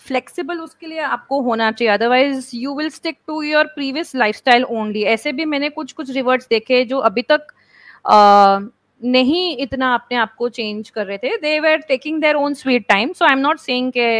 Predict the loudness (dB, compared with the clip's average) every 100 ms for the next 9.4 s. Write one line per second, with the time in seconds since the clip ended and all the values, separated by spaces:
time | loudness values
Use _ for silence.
0 | -4 -8 -10 0 -2 0 0 0 0 -2
1 | -2 -2 0 2 2 0 -4 _ _ _
2 | _ _ _ _ _ 2 4 4 2 2
3 | 4 2 2 0 0 -4 -4 -4 -6 -6
4 | -2 -2 -2 -6 -8 -6 -6 -10 _ -16
5 | -4 -4 -4 -6 -2 -2 -2 -8 -12 -12
6 | -12 -16 -16 -6 -4 -2 -2 -2 0 0
7 | -2 -6 -4 -4 -6 -8 -8 -8 -6 -6
8 | -6 -6 -4 -2 -2 -4 _ _ _ _
9 | -6 -4 -4